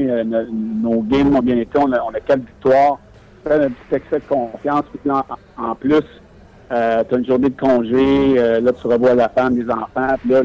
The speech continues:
là, là, c'est les, c'est le zoo qui va commencer à Montréal pour le premier match de la saison. Donc ça, c'est, ça, ça peut être un piège, ça va être à,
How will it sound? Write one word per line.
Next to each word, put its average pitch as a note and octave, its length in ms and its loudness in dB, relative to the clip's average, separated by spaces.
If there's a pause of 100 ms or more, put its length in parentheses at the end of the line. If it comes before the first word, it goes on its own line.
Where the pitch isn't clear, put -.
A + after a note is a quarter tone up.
(120)
là, C3 120 2 (120)
là, C#3 120 2 (100)
c'est C3+ 80 -4
les, A#2 300 0 (500)
c'est C3+ 100 0
le B2 120 0
zoo C3 160 0
qui A#2+ 80 -4
va C3 100 4
commencer B2 400 0
à C#3 80 2
Montréal B2+ 380 2
pour A#2 100 -10
le A#2 80 -4
premier A#2 240 -6
match A#2+ 220 -6
de A#2+ 80 -4
la A2+ 240 -4
saison. A#2 480 -4 (280)
Donc A#3 240 -2
ça, E3+ 100 2 (100)
c'est, C#3+ 200 -2
ça, B2+ 120 2 (100)
ça B2+ 100 2
peut - 180 -2
être C#3+ 120 2
un C3+ 140 0
piège, C#3 400 0
ça B2+ 80 -6
va B2 80 -4
être - 160 -8
à, A#2 240 -2